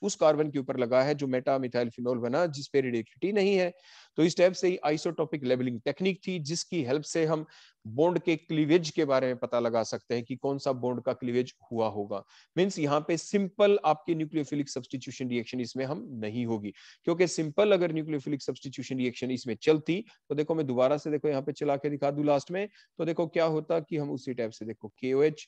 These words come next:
लेते, के पॉजिटिव होता, ओएच नेगेटिव होता, ओएच नेगेटिव जो कार्बन जिसके ऊपर स्लाइट नेगेटिव चार्ज है बेंजीन वाला, सीएल जिस पे स्लाइट नेगेटिव चार्ज, तो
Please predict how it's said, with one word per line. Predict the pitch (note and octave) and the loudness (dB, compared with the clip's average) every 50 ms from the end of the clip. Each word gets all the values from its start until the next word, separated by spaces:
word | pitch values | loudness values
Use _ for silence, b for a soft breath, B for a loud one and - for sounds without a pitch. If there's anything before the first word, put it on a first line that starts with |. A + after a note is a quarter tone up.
| - | -10
लेते, | D3+ C#3 D3+ D3 - - D#3 D#3 | -6 -4 -4 -4 -4 -4 -4 -4
के | D3 - - B2+ B2 | -4 -4 -4 -4 -4
पॉजिटिव | B2 A#2+ B2 A#2+ - - D3 C3+ | -4 -6 -8 -8 -6 -8 -6 -4
होता, | C#3+ D3 C#3+ D3 D3 | -4 -4 -2 -2 -2
ओएच | - - C3+ C#3 C3 - C3+ | -2 -2 -4 -4 -4 -6 -8
नेगेटिव | C3 B2 - D#3 C#3+ | -8 -6 -6 -4 -4
होता, | C#3 C#3 C#3 F#3 G3 F#3+ B B B B B B - | -4 -2 -2 -2 -2 -2 B B B B B B 4
ओएच | D3 D#3+ E3 D#3+ F3 | 6 6 6 6 2
नेगेटिव | E3 D#3+ D#3 - F3 E3+ | 0 -2 0 0 -2 -2
जो | D3 D#3 D3+ | -2 -2 -2
कार्बन | - C#3+ C3+ C#3 C#3+ D3 D3+ D#3 D3+ | 2 2 2 2 2 0 -4 -4 -6
जिसके | C#3 D3 C#3 - - C3 | -8 -10 -10 -10 -10 -10
ऊपर | B2 | -8
स्लाइट | - - A2+ A2+ - A#2 | -4 -2 -2 -2 -2 -4
नेगेटिव | A#2+ B2 - D#3+ D3+ | -8 -8 -8 -10 -6
चार्ज | - D#3+ D3 D3 D3 C#3 | 0 2 2 2 2 2
है | D3+ D3 | 0 0
बेंजीन | D3 D3 D3 C#3+ D3 D3+ | 2 0 0 0 -2 0
वाला, | D3+ D3 C#3+ D3 D3 | 0 2 2 2 0
सीएल | C#3 - - C#3+ C#3 C3+ C3+ | -2 -2 -2 0 0 0 0
जिस | C3+ C3 - | -2 -8 -12
पे | - A#2+ | -12 -12
स्लाइट | A#2 - A2+ A2 A2 A#2+ | -10 -6 -6 -6 -6 -6
नेगेटिव | A#2 A#2 A#2 - D#3+ D3 | -8 -8 -6 -4 -4 0
चार्ज, | - E3 D#3+ E3 E3 - b b b b b b b _ | 2 2 2 2 0 -4 b b b b b b b _
तो | D#3 D#3 | -4 -4